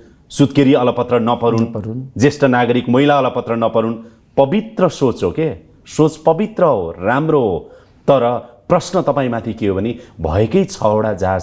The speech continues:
Speaker 1: त राम्रोसँग चलाउनु भएको
Speaker 2: के
Speaker 1: छैन।
Speaker 2: भन्नु गर्नु त त्यसो
Speaker 1: त्यसको
Speaker 2: भने?
Speaker 1: व्यवस्थापन राम्रो
Speaker 2: होइन,
Speaker 1: गर्नु
Speaker 2: होइन।
Speaker 1: भएको छैन।
Speaker 2: हिजो
Speaker 1: पहिला भएका चिजलाई राम्रो चलाएर अनि थप्दै जाने हो कि
Speaker 2: होइन,
Speaker 1: भन्ने
Speaker 2: हिजोको,
Speaker 1: मात्र प्रश्न।
Speaker 2: हिजोको तुलनामा आज राम्रो हुँदै आएको छ। यसैलाई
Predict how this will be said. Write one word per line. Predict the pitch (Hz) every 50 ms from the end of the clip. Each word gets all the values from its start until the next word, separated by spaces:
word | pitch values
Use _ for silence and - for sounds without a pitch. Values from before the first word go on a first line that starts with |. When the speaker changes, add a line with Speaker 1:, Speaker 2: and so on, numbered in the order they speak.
| -
Speaker 1:
त | -
राम्रोसँग | 101 90 87 87 87 85 - - 87 82
चलाउनु | 80 - 90 87 82 85 82
भएको | 78 80 76
Speaker 2:
के | 123
Speaker 1:
छैन। | 196 165
Speaker 2:
भन्नु | 165 156 156
गर्नु | 143 139 123 120 117 131
त | 107
त्यसो | 139 117 131
Speaker 1:
त्यसको | 127 190 123 131 190 170
Speaker 2:
भने? | -
Speaker 1:
व्यवस्थापन | 147 139 139 135 - 135 120 113 120 107
राम्रो | 104 110 107 117
Speaker 2:
होइन, | 143 156
Speaker 1:
गर्नु | 147 127 113 104 95
Speaker 2:
होइन। | 90
Speaker 1:
भएको | 90 87 -
छैन। | 92 92 92 87 - - -
Speaker 2:
हिजो | 131 151 156 202
Speaker 1:
पहिला | 247 277 277 277 269 269 262 254
भएका | 180 - - 92 98 117 135 135 - 196 202
चिजलाई | 202 - - 196 185 156 160 180 180 175
राम्रो | 147 139 143 147 147 143 139
चलाएर | 139 - 131 123 120 113 110 107 107 156 202 185 - - - - _ _ _ _ _ -
अनि | 156 160
थप्दै | 151 - - 127 107 110 131 120
जाने | 117 120 120 113 107
हो | 95 85
कि | 73 - 98 101 101
Speaker 2:
होइन, | 123 135 135
Speaker 1:
भन्ने | 120 107
Speaker 2:
हिजोको, | 92 98 123 151 147 143 135 139
Speaker 1:
मात्र | 131 123 202 202 208 202 -
प्रश्न। | - - - 110 104 98
Speaker 2:
हिजोको | 110 131 135 170 196 185 208 220
तुलनामा | - - 160 151 151 147 151 147 151 165
आज | 175 - - 139 131 127
राम्रो | 131 123 117 117 117 117 101
हुँदै | 98 95 113
आएको | 107 98 98 104 - 107
छ। | 98 - 139 170 170 - _ _ _ _ _ - - - - - - - - - - - -
यसैलाई | 175 - - 214 220 220 233